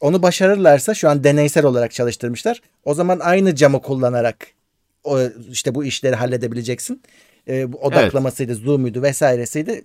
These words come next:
Speaker 1: Çözeceklermiş. E, o, onun sebebi bu yani. Bunun üstü, içindeki merceklerin
Speaker 2: Ya,
Speaker 1: sayısı bunu
Speaker 2: birden
Speaker 1: maalesef
Speaker 2: çok.
Speaker 1: böyle yapıyor.
Speaker 2: Evet. Birden çok optik eleman var, mercek var. Çünkü şöyle hani bir tanesi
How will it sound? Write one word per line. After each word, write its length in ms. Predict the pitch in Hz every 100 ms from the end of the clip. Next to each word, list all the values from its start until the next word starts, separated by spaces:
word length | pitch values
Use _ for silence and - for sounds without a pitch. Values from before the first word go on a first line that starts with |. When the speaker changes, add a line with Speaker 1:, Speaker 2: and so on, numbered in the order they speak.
| -
Speaker 1:
Çözeceklermiş. 920 | 180 160 160 165 185 156 196 233 - -
E, 120 | 139 -
o, 80 | 147 147
onun 160 | 139 190
sebebi 360 | 196 190 180 190
bu 60 |
yani. 240 | 170 120 143
Bunun 140 | 175
üstü, 260 | 151 - 131
içindeki 600 | - 139 139 - 185 185 _ -
merceklerin 500 | 135 135 156 156 175
Speaker 2:
Ya, 140 | 156
Speaker 1:
sayısı 300 | 160 135 139
bunu 80 | -
Speaker 2:
birden 160 | 190 190
Speaker 1:
maalesef 280 | 208 214 196
Speaker 2:
çok. 120 | 143 185
Speaker 1:
böyle 160 | 185
yapıyor. 240 | 139 110 101 _ -
Speaker 2:
Evet. 260 | 139 120 98 - _
Birden 480 | 139 160 160 190 196
çok 440 | - 139 - - -
optik 440 | 143 139 - 156
eleman 520 | 139 135 131 143 131
var, 180 | 107 98 107
mercek 540 | 131 131 160 147 -
var. 260 | 170 226 _ _
Çünkü 540 | - 214 214 247 220
şöyle 360 | - 202 214 185
hani 400 | 143 135 107 - _ _ _ _ _ -
bir 220 | 127 220
tanesi 800 | 277 226 214 202 - 208 196 -